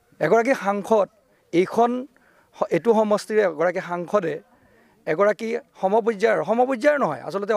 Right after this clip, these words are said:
অসমৰ নেতা, সাংসদগৰাকী এটা লোকসভা সমষ্টিৰ নেতা। সা-, আৰু আমাৰ যিগৰাকী নেতাক কৈছে, তেওঁ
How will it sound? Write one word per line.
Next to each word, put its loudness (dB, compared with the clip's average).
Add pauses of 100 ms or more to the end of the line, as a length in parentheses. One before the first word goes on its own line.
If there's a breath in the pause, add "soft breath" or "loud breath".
অসমৰ 0
নেতা, -4 (580)
সাংসদগৰাকী -4
এটা -2
লোকসভা 0 (100)
সমষ্টিৰ -2
নেতা। -10 (1120)
সা-, 2 (100)
আৰু 6 (200)
আমাৰ 2
যিগৰাকী 0
নেতাক -2
কৈছে, 2
তেওঁ 2